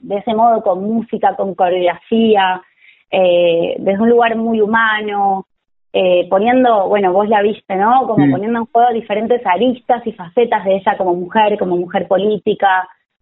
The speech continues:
Speaker 1: Eh, somos, bueno, algo de lo que decías al comienzo, ¿no? No hay una sola Eva, somos varias Evas, varios roles que encarnamos el discurso de Eva Perón, eh, y, y contamos a través de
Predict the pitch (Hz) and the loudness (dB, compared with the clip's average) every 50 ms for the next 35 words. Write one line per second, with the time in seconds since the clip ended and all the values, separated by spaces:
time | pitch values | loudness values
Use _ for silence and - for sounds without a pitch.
0 | _ _ _ - 190 185 180 180 175 170 170 170 - - - - - _ - 233 | _ _ _ -2 0 2 2 2 2 2 2 2 0 -2 -8 -16 -8 _ -2 0
1 | 226 233 233 208 - 240 208 208 196 190 180 180 202 220 226 220 208 196 180 190 | 2 2 0 0 -2 -2 -2 0 0 2 2 2 2 2 2 4 2 2 2 0
2 | 185 180 - 226 202 208 190 175 190 185 196 196 180 175 - 175 180 190 220 247 | 0 0 -2 0 0 0 0 0 -2 -2 -2 -2 -2 -2 -4 -2 0 0 0 0
3 | 247 - _ _ _ _ _ - 247 262 262 247 226 214 202 - _ 247 220 214 | -4 -8 _ _ _ _ _ -2 0 0 0 -2 -4 -6 -10 -6 _ 0 0 2
4 | 202 196 196 190 185 185 175 175 175 180 - 220 226 226 233 226 - _ _ _ | 2 2 2 2 2 0 0 -2 -4 -4 -4 -2 -2 -2 -2 -4 -6 _ _ _
5 | - 190 220 240 233 226 220 220 214 - 226 226 226 233 247 247 247 262 254 - | -4 -2 -2 -2 0 -2 -4 -6 -4 -4 -2 0 2 2 2 2 0 -4 -6 -12
6 | _ _ _ _ _ _ _ _ 196 202 208 226 226 214 208 - - - 208 214 | _ _ _ _ _ _ _ _ -2 -2 0 0 -2 -2 -4 -8 -12 -8 -4 -2
7 | 240 262 269 269 277 294 285 - - 208 190 185 180 - 202 196 190 202 208 233 | 0 2 2 2 0 0 -4 -6 -6 -6 -4 -4 -2 -2 0 0 0 0 -2 0
8 | 240 240 254 269 269 262 - 196 180 180 175 - _ 220 208 202 - 226 208 202 | 0 0 0 0 0 0 -2 -2 -4 -4 -6 -4 _ -2 -2 -2 -2 -2 0 2
9 | 208 220 214 208 208 196 190 196 208 226 240 269 294 311 330 - _ _ _ _ | 2 2 0 0 0 0 2 2 2 2 2 2 2 0 0 -4 _ _ _ _
10 | _ _ _ _ - 196 185 180 175 175 170 170 165 165 170 170 - - _ _ | _ _ _ _ -2 0 0 2 2 2 2 0 0 0 -2 -2 -4 -8 _ _
11 | _ _ _ - 190 180 175 170 170 170 170 165 - - - - _ - 185 175 | _ _ _ -4 -2 0 0 2 0 2 2 0 0 0 -4 -10 _ -6 -6 -2
12 | - 208 208 208 208 202 - 254 247 262 277 294 285 220 202 - 196 196 208 220 | 0 -2 0 0 -2 -2 0 0 0 0 0 -2 -2 -4 -4 -4 -2 -2 -2 0
13 | 226 240 226 220 208 196 | -2 -2 -2 -2 -2 -4